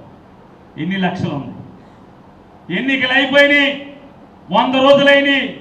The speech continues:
తెలుగుదేశం పార్టీ ఆఫీస్కి కోటి రూపాయలు చందా ఇచ్చాడు చంద్రబాబు నాయుడుతో, నోటితో చంద్రబాబు చెప్పాడు. నిన్న కాక మొన్న కడపలో మహానాడు జరిగితే మహానాడులో కోటి పాతిక లక్షలు ఇచ్చాడు.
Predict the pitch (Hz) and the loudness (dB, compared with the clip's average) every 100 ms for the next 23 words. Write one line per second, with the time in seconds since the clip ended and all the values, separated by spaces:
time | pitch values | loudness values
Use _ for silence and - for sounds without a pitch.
0 | - - - - - - 247 294 311 302 | -20 -20 -20 -20 -20 -10 -8 -4 2 2
1 | 294 277 247 285 - 294 277 285 285 277 | 4 2 4 4 4 2 4 2 2 -2
2 | - - 294 302 302 294 294 285 277 262 | -4 -2 4 6 8 6 6 2 2 -2
3 | 262 247 240 233 190 - - 277 269 285 | 0 0 0 -4 -6 -8 -8 -2 2 4
4 | 277 269 262 254 240 240 240 240 240 - | 4 2 0 -2 -2 -2 2 0 0 -4
5 | 220 214 220 - 190 180 - - - - | -6 -2 0 -2 -4 -8 -10 -10 -18 -20
6 | - 277 302 302 302 294 294 277 269 285 | -4 -2 0 2 2 2 0 -2 -2 2
7 | 269 302 285 208 - - - - - - | 4 6 4 4 -2 -14 -20 -20 -20 -20
8 | - 185 247 330 330 311 302 294 294 285 | -4 2 6 6 6 6 8 6 6 2
9 | 269 - - - 185 208 247 247 240 240 | 2 -2 -12 -8 -4 0 0 2 0 2
10 | 233 208 226 233 240 233 - 208 - 135 | 2 4 4 4 0 -2 0 0 -2 -4
11 | 262 - 226 - 180 - | -6 -6 -8 -4 -2 -2